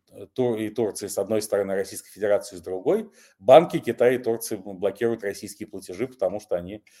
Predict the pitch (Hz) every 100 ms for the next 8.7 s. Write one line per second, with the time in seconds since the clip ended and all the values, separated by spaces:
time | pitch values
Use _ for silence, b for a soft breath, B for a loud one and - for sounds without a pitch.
0 | b _ _ _ _ - - 202 233 107
1 | - 127 127 - 110 113 113 113 104 107
2 | - 101 104 107 113 113 98 98 98 -
3 | 98 95 101 98 98 87 92 95 - 101
4 | 90 90 80 78 - _ b b b b
5 | 95 104 - 107 - 113 107 104 104 110
6 | - 107 107 - 107 - 98 98 104 -
7 | 95 - 101 - 98 95 - 87 95 95
8 | 123 - _ 92 95 104